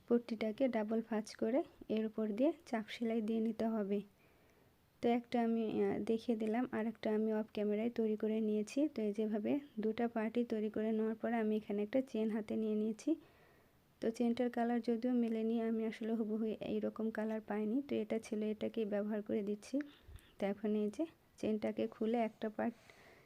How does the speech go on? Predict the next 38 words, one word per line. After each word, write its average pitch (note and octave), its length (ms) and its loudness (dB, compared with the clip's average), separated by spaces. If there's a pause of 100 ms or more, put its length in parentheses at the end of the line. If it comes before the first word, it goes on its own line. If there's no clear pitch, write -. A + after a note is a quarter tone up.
(140)
চেনের A3+ 320 2
উপরে A3+ 260 0
বসিয়ে G#3+ 420 0
এর A3+ 160 0
উপর G#3+ 200 0 (100)
দিয়ে C4 120 2
চাপ A#3 280 0
সেলাই A3+ 320 0
দিয়ে A3+ 200 0
নিতে G#3+ 260 0
হবে। G#3 300 0 (460)
তো - 80 -4
এই A3 140 0 (140)
পর্যায়ে A3+ 420 0
চেনটা G#3 280 -2
খোলা A3 280 0
থাকবে। G#3 360 -4
এরপরে A3+ 280 -2
চেনটাকে G#3+ 500 -2
আটকে G#3+ 300 -4
নিলাম। G#3 300 0 (720)
আটকে A#3 300 -4
নেওয়ার A3 320 2
পরে B3+ 160 2 (120)
এখন A3 240 -4
অপর A3 300 -2
পার্টটা G#3+ 420 -2 (540)
পিছন A#3 320 0
সাইড A3 340 -2
থেকে A#3 280 -2
বা A#3+ 180 0 (500)
নিচের A3+ 340 2
দিক A3 200 0
থেকে A#3 260 0 (240)
সেলাই G#3 340 -2
করে G#3+ 180 0
নিতে G#3+ 260 0
হবে। G3 240 -2